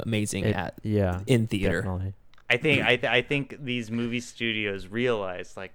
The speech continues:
Speaker 3: they're like, "Oh my God, we can capitalize on nostalgia because everyone's just sitting at home."
Speaker 1: But that,
Speaker 2: Yeah.
Speaker 1: that wasn't the plan, though. The plan was that it was gonna release in theaters and hopefully cover their costs, you know, I think.
Speaker 2: Yeah,
Speaker 1: But
Speaker 2: now,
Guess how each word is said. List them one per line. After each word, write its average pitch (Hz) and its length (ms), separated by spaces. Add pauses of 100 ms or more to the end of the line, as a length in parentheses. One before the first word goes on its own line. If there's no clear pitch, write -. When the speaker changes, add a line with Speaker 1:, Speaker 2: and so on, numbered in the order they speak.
Speaker 3:
they're 98 160
like, 95 180
"Oh 107 160
my 92 120
God, 95 320
we 98 60
can 95 200
capitalize 95 920 (260)
on 101 140
nostalgia 120 680
because 107 300
everyone's 120 480
just 117 240
sitting 139 260
at 127 140
home." 135 340 (1300)
Speaker 1:
But 117 120
that, 160 100
Speaker 2:
Yeah. - 120
Speaker 1:
that 156 180
wasn't 156 220
the 147 60
plan, 202 300
though. 117 120
The 107 80
plan 165 300
was 117 180
that 113 100
it 107 60
was 107 120
gonna 127 240
release 104 340
in 104 100
theaters 92 580
and 98 400 (680)
hopefully 131 500
cover 113 340
their 107 120
costs, - 680 (160)
you 107 80
know, 113 220 (720)
I 107 80
think. 104 380 (360)
Speaker 2:
Yeah, 120 280
Speaker 1:
But 101 60
Speaker 2:
now, 107 240